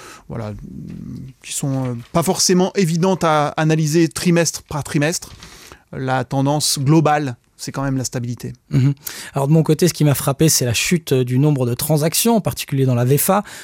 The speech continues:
Speaker 2: On a moins soixante-deux virgule quatre pour cent par rapport à l'année deux mille vingt-quatre. L'ancien n'est pas épargné non plus, même si, euh, on dit qu'il se maintient, moins vingt-cinq pour cent. Euh, Julien, est-ce que vous pouvez nous expliquer pourquoi ce n'est pas une surprise ?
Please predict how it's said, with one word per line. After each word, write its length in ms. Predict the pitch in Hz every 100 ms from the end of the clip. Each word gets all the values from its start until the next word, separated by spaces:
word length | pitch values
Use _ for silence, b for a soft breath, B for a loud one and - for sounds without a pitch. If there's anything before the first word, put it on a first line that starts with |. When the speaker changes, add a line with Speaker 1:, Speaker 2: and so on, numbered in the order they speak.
| B
Speaker 2:
On 100 | 123
a 80 | 127
moins 200 | 143 160
soixante-deux 500 | - 165 156 151 160
virgule 320 | 151 135 135
quatre 160 | 156 -
pour 160 | 139
cent 180 | - 156
par 140 | 147 127
rapport 240 | - 127
à 20 |
l'année 240 | 120 123 120
deux 60 |
mille 140 | 120 117
vingt-quatre. 480 | 135 156 185 - - B B B
L'ancien 380 | 127 160 - 190
n'est 120 | 165
pas 120 | 165
épargné 320 | 147 143 139 131
non 140 | 127
plus, 240 | 156 208
même 180 | 233 131
si, 320 | - - 135
euh, 80 | 123
on 120 | 127
dit 160 | 123 139
qu'il 140 | 127
se 120 | - 120
maintient, 420 | 113 - 180 214
moins 160 | 156
vingt-cinq 300 | 135 123 143
pour 160 | - -
cent. 260 | - 175 208 B B B B
Euh, 380 | 143 135 135 135
Julien, 320 | 135 143 185
est-ce 100 | 185
que 80 | -
vous 60 | 143
pouvez 180 | 165 190
nous 140 | 156
expliquer 480 | 147 175 156 214 220
pourquoi 500 | - 165 - 214 220
ce 160 | -
n'est 140 | 156 143
pas 240 | - 185
une 80 | 170
surprise ? 640 | - 160 - 147 117 104